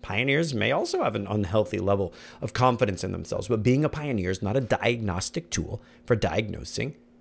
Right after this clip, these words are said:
narcissism disorder because their motivations differ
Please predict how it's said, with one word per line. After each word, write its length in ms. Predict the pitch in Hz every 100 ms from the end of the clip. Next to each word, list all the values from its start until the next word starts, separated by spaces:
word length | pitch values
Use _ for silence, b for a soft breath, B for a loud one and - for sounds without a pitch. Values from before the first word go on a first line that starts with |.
| - - - -
narcissism 560 | 247 - - 98 76
disorder 380 | 71 - - 87 - - - - -
because 180 | 120 143
their 120 | 127
motivations 680 | 131 143 139 120 131 - 98
differ 440 | 82 110 - 82